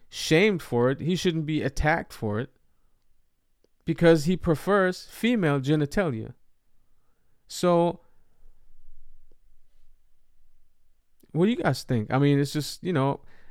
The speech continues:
hey, do whatever floats your boat, you know, but if people don't really agree with your lifestyle, don't shame 'em. Because you have all those people who come out and say, "Hey,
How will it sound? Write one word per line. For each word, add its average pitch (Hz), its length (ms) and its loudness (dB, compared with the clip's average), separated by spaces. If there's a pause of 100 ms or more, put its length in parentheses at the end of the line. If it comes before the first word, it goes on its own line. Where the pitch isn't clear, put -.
hey, 170 260 4 (340)
do 160 120 2
whatever 202 340 4
floats 185 320 0
your 185 80 2
boat, 151 360 2 (220)
you 147 100 0
know, 131 300 -2 (560)
but 147 280 6
if 160 200 2
people 180 280 0
don't 160 300 2
really 156 220 0
agree 131 300 2
with 151 200 0
your 135 140 0
lifestyle, 190 640 -2 (500)
don't 185 240 2
shame 156 340 -2
'em. 190 160 -8 (840)
Because 185 400 6 (420)
you 208 140 6
have 220 220 8
all 196 220 6
those 180 240 2
people 160 340 -4
who 151 140 -2
come 165 280 0
out 151 220 2
and 139 120 -2
say, 147 180 0
"Hey, 156 280 2